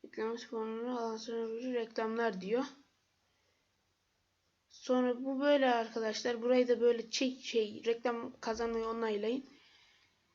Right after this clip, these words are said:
Gelişmiş ayarlar. Bunlara da gerek yok bence.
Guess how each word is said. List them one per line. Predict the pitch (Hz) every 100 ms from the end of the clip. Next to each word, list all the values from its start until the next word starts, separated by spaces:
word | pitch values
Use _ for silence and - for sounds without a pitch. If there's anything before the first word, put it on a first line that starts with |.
| _
Gelişmiş | - 262 254 285 262
ayarlar. | 247 214 202 220 262 277 254
Bunlara | 247 233 214
da | 233
gerek | 240 226 226
yok | 240 226 -
bence. | 208 214 247 269